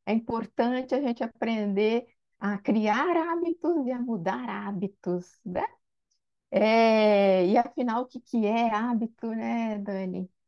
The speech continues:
Hábito é aquela coisa que a gente faz de forma repetida,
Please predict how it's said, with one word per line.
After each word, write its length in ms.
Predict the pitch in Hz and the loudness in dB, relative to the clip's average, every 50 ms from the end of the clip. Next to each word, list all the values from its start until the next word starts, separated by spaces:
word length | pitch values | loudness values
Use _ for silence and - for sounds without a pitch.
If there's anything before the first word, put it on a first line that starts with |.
| _ _ _ _ _ - | _ _ _ _ _ 0
Hábito 480 | 202 214 247 269 269 240 262 262 - 269 | 2 2 4 4 2 2 0 0 2 4
é 100 | 247 262 | 4 4
aquela 360 | 254 - - 262 254 254 240 - _ | 2 2 0 2 2 2 -2 -2 _
coisa 500 | - 247 247 240 247 247 233 226 240 233 | 0 2 2 2 2 2 2 0 0 -2
que 100 | 233 247 | 0 -2
a 40 | 226 | -2
gente 400 | 240 240 233 226 233 - 226 214 - - - - | 0 0 0 -2 -2 -4 -8 -8 -8 -10 -14 -6
faz 480 | - 226 220 220 214 214 214 208 196 185 _ - | -4 -2 0 0 0 0 -2 -2 -6 -8 _ -6
de 100 | 170 190 | -6 -6
forma 420 | - - - 202 208 208 208 202 | -4 0 0 0 0 0 -2 -2
repetida, 1080 | 202 202 226 233 233 - 240 - - - - 247 240 220 214 240 240 247 240 240 233 | -2 -2 -2 -2 -2 -4 -6 -6 -6 -4 -4 -4 -2 -2 -4 -2 0 0 0 0 -2